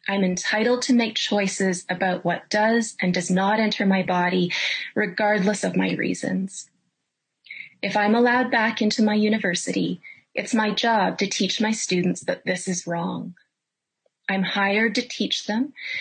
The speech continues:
that it is ethically wrong to impose an experimental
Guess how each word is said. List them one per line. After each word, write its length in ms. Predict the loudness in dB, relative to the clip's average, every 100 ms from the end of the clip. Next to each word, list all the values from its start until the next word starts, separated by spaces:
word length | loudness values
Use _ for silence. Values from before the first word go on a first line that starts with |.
| -10 -10 -4
that 80 | -2
it 80 | 0
is 180 | -2 -4
ethically 520 | -4 -2 -2 -2 0
wrong 440 | 0 0 -2 -2 -4
to 180 | -2
impose 540 | 0 -2 -2 -2 0 -2
an 80 | -4
experimental 1120 | -6 -6 -4 0 2 2 0 -2 -2 -2